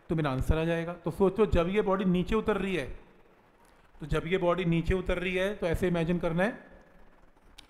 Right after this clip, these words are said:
इसकी initial velocity क्या है? Zero। Final क्या है?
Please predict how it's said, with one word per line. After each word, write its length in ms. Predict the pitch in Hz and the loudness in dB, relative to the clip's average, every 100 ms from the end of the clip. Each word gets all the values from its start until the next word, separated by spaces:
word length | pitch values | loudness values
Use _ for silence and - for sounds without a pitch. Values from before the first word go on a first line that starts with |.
| - - | -20 -10
इसकी 300 | 180 165 214 | -6 -4 0
initial 360 | 190 185 185 208 | 4 4 4 2
velocity 380 | 170 165 160 202 | 2 2 0 -2
क्या 180 | 202 | 2
है? 280 | 202 254 - - - - | 2 2 -8 -20 -16 -12
Zero। 400 | 135 156 127 92 - - - - - | -6 -4 -4 -4 -6 -8 -20 -14 -2
Final 320 | 156 175 196 | 0 2 0
क्या 140 | 202 | 2
है? 280 | 202 202 208 | 2 0 -4